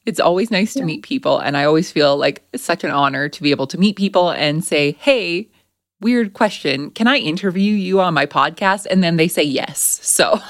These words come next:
Speaker 1: <laughs>
Speaker 2: Has anybody ever turned you down?
Speaker 1: Oh, absolutely. Absolutely. I get
Speaker 2: Really?
Speaker 1: shot down a lot. Yep. <laughs> It's all part of the gig. So for the listeners who are unfamiliar with you, Allie, tell us who you are and how you got your start in agriculture.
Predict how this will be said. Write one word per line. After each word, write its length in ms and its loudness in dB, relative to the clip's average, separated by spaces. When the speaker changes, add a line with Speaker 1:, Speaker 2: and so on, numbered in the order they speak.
Speaker 1:
<laughs> 320 -2
Speaker 2:
Has 160 2
anybody 460 2
ever 260 0
turned 320 4
you 160 2
down? 420 0
Speaker 1:
Oh, 200 4
absolutely. 720 -4
Absolutely. 520 2
I 60 2
get 60 2
Speaker 2:
Really? 140 -2
Speaker 1:
shot 180 2
down 180 0
a 60 -8
lot. 260 -4
Yep. 320 0
<laughs> 40 6
It's 80 -2
all 200 2
part 240 0
of 80 -6
the 80 -6
gig. 340 -6
So 320 2
for 240 2
the 100 2
listeners 640 0
who 320 -2
are 180 0
unfamiliar 720 0
with 160 2
you, 120 0
Allie, 400 0
tell 240 -2
us 180 -2
who 80 -2
you 240 2
are 420 2
and 160 0
how 180 0
you 120 -2
got 220 -2
your 100 -6
start 380 -4
in 100 -6
agriculture. 680 -8